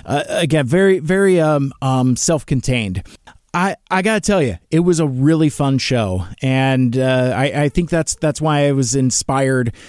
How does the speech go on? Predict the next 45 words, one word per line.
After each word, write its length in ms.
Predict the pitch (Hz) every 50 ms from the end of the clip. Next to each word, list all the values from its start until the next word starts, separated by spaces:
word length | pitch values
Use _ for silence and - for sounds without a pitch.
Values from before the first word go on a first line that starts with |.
| - - -
uh, 220 | - 131 131 123 120
to 140 | - - 123
do 200 | 120 139 139 131
this 200 | 131 127 - -
as 140 | 127 117 110
a 80 | 117
podcast. 800 | 110 - 135 135 143 135 - - 131 120 113 110 107 - - -
Uh, 200 | 123 123 120 120
I 120 | 104 131 139
have 280 | 151 151 156 160 151
to 80 | - -
keep 200 | - 196 - -
reminding 380 | 170 165 165 165 170 170 165 156
myself 460 | 151 139 - - 156 147 135 - -
that 220 | 143 135 131 - - - - - - - -
I 100 | 190 220
can 200 | - - 214 170
have 760 | 127 - - 143 147 160 170 180 185 175 147 - - - - _ _ _
experiences 1080 | - 147 - - - - - 160 147 151 160 170 185 190 - - 190 185 190 190 170 -
that 180 | - 151 143 - -
aren't 280 | 147 151 156 - -
content, 680 | - - 135 139 156 180 175 - 208 214 247 240 - - - _ - - - - - - - -
but 260 | 147 170 175 175 - -
I 200 | 156 160 170 175
haven't 360 | 156 170 190 175 185 185 151
really 240 | 151 160 165 165 156
talked 340 | - - 165 170 180 - -
about, 500 | 185 143 - 156 147 147 143 139 143 127 _ _ _ -
uh, 300 | - 147 147 147 143 143
The 160 | 127 143 147
Offspring 520 | 147 143 139 - - - 151 143 139 135 123
since, 760 | - - - - 147 143 143 143 123 - - - - - 107
uh, 560 | 139 143 139 139 139 139 139 139 143 139 139
since 460 | 123 - - - - 147 143 135 -
they 120 | - 143 135
dropped 300 | 120 143 139 135 - -
their 120 | 143 139
latest 320 | 131 131 131 123 123 - 135
album, 460 | 131 143 165 143 139 131 127 127 127
uh, 260 | - - 135 131 131
"Let 220 | 127 127 131 117
the 60 | - 143
Bad 200 | 135 127 123 -
Times 240 | - 127 123 110
Roll," 380 | - 143 156 156 151 147 143